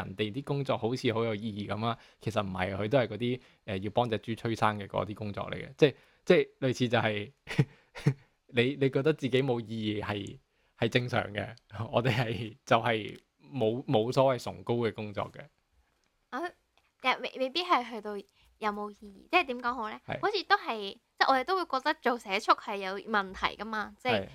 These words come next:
Speaker 2: 即係都係要改善㗎嘛。但係嗰個改善嘅方向係啲咩咧？其實就係好受我哋覺得勞動或者覺得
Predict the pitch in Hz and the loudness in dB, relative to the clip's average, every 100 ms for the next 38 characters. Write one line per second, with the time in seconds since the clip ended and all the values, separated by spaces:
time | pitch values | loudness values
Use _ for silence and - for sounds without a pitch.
0 | - - _ _ 339 302 320 330 254 202 | -20 -20 _ _ 4 6 4 2 0 -2
1 | 180 156 180 - 180 175 196 - - 220 | 0 0 -4 -12 -12 -14 -16 -4 4 4
2 | 214 359 453 - 185 202 - 247 214 214 | 4 2 2 4 0 0 -6 -14 -10 -10
3 | - - 269 269 285 208 196 196 190 220 | -4 0 0 0 -6 -6 -6 -12 -12 -10
4 | 233 226 233 - 190 185 190 185 180 190 | -8 -6 -8 -10 -18 -14 -12 -12 -10 -10
5 | 214 - _ _ _ _ _ _ _ _ | -10 -12 _ _ _ _ _ _ _ _
6 | - 202 185 180 190 - _ - 226 220 | 0 0 0 -8 -8 -14 _ -6 -6 -2
7 | 277 - 202 240 - 285 208 226 220 | -4 -4 -10 -10 -14 -14 -12 -10 -10